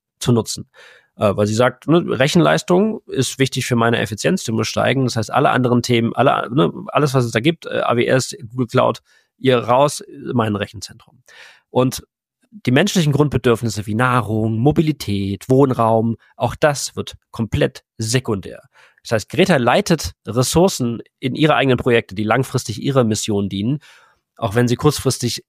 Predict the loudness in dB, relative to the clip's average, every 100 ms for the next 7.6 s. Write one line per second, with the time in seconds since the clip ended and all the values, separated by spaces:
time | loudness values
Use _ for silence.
0 | -4 2 4 4 2 0 0 0 -4 -6
1 | -6 -2 0 -2 -6 -8 -8 -6 0 0
2 | 0 -4 -10 -12 -20 -20 -20 -20 _ _
3 | -2 0 2 2 2 2 2 2 2 0
4 | 0 -2 -4 -4 -8 0 2 2 0 -4
5 | 0 0 0 2 4 4 0 -2 -2 -2
6 | -2 -2 -2 0 0 -2 -6 -10 -12 -10
7 | -2 0 2 4 4